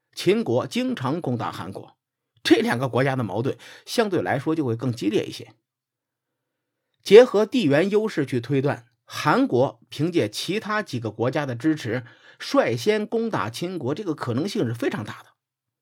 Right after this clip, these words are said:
此外，秦军后续也率先对韩国进行了报复，这个事情咱们稍后再说。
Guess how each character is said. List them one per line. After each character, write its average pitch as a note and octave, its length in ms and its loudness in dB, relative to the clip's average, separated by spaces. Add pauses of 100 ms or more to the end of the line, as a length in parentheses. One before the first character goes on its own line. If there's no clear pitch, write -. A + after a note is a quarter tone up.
(1000)
此 - 160 0
外， F#3 240 2 (360)
秦 G#3+ 240 2
军 A#3+ 160 4
后 A3 280 2
续 - 240 0 (160)
也 B2 200 2
率 D#3 300 2
先 C#3 220 0
对 B2 160 0
韩 A#2 260 -4
国 A#2 100 0
进 A#2 160 -2
行 A2 140 -6
了 G#2 100 -6
报 A#2 220 -6
复， - 160 -18 (320)
这 - 160 -2
个 - 80 -8
事 A#2+ 180 -6
情 A2+ 200 -10 (260)
咱 C3 160 -8
们 B2 80 -4
稍 E3+ 100 -4
后 D#3+ 140 -6
再 - 140 -8
说。 - 280 -18